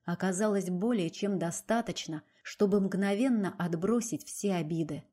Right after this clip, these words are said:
Но несмотря на это, и даже несмотря на его обещание больше её не трогать, девушка всё равно не чувствовала себя в безопасности.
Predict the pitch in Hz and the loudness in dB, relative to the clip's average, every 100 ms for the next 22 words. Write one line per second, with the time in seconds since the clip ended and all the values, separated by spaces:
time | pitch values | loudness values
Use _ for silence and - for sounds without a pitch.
0 | _ _ _ _ _ 190 220 214 208 202 | _ _ _ _ _ 2 4 4 2 0
1 | 202 254 262 185 170 165 - 151 _ _ | 2 2 2 2 0 -2 -6 -12 _ _
2 | - 190 208 247 208 208 202 196 190 214 | -2 0 2 2 2 0 0 -2 0 0
3 | 202 190 185 202 - 180 180 - 220 220 | 0 2 2 0 0 0 0 -2 -2 0
4 | 170 156 147 202 196 - 180 190 190 170 | 0 -2 0 0 0 0 2 2 0 0
5 | 180 233 226 151 - _ _ _ - 170 | 0 0 0 -4 -10 _ _ _ -6 2
6 | 226 220 220 214 - 220 220 247 247 208 | 4 2 0 -4 -2 2 4 4 4 2
7 | 208 247 240 - 170 175 - 185 202 165 | 0 -2 -2 -2 0 0 0 0 0 0
8 | 185 202 202 185 165 170 143 - 147 | -2 -2 0 -2 -2 -4 -6 -8 -14